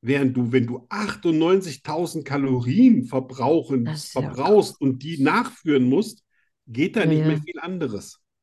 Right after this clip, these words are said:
Speaker 2: Wahnsinn.
Speaker 1: Ja,
Speaker 2: Der
Speaker 1: deswegen
Speaker 2: könnte
Speaker 1: hatte der wahrscheinlich auch keine Daumen.
Speaker 2: der müsste jeden Tag einen ganzen McDonald's essen.
Speaker 1: <laughs> Ja,
Speaker 2: Also das ganze
Speaker 1: inklusive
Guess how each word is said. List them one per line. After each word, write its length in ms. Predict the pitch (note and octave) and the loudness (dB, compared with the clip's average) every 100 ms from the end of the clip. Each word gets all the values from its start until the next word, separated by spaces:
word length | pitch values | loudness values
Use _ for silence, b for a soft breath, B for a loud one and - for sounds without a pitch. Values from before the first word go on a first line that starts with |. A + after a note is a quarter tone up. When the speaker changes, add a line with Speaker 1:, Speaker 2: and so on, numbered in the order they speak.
| _ _ _ | _ _ _
Speaker 2:
Wahnsinn. 1000 | - C#3+ D#3+ G#3 B3 A#3+ F3+ E3+ E3+ E3+ _ - | -10 -6 -2 0 0 0 -2 -2 -4 -10 _ -6
Speaker 1:
Ja, 60 | |
Speaker 2:
Der 80 | F3+ | -6
Speaker 1:
deswegen 260 | - F#3+ F#3 | 0 -2 0
Speaker 2:
könnte 200 | F3+ E3 | -2 -4
Speaker 1:
hatte 200 | A#2+ B2 | -6 -8
der 180 | A#2+ A#2+ | -10 -12
wahrscheinlich 320 | A#2 A#2+ B2 | -8 -6 -6
auch 120 | A#2+ | -6
keine 240 | C3+ C3 | -4 -2
Daumen. 480 | C3 A2+ F#2+ F2 - _ - | -2 -2 -4 -6 -12 _ 0
Speaker 2:
der 260 | C4 F#3 | 2 2
müsste 320 | F3+ E3+ - | 2 2 0
jeden 320 | E3 E3 A3 A3+ | 2 2 2 -2
Tag 280 | A3+ B3+ | -2 -2
einen 180 | G#3+ F#3 | 0 0
ganzen 420 | E3 F#3+ - B3+ | 2 -2 0 2
McDonald's 560 | B3+ A#3 A3 D#4 E4+ - | 2 0 0 0 -2 -4
essen. 480 | A2 - - - C3+ _ _ - | -6 -8 -12 -14 -14 _ _ -4
Speaker 1:
<laughs> 340 | - B B B B B B - | -4 B B B B B B 4
Ja, 60 | |
Speaker 2:
Also 120 | G3 F3 | 4 4
das 140 | E3 | 0
ganze 340 | F#3 G3+ G3+ | 2 4 4
Speaker 1:
inklusive 260 | D4 G#4+ | 4 2